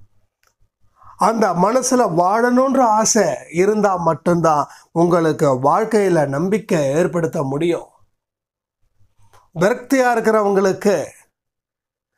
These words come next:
நான் என்ன சொன்னாலும் புரியாது. விரக்தியை விட்டு வெளியில வரணுன்றவங்களுக்கு நான் என்ன சொன்னாலும் நிச்சயமா புரியும்.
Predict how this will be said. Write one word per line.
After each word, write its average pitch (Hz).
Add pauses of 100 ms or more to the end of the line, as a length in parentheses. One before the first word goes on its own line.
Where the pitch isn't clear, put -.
(160)
நான் 214
என்ன 233
சொன்னாலும் 220
புரியாது. 165 (380)
விரக்தியை 240
விட்டு 202
வெளியில 226
வரணுன்றவங்களுக்கு 196 (880)
நான் 165
என்ன 180
சொன்னாலும் 170
நிச்சயமா 160 (100)
புரியும். 139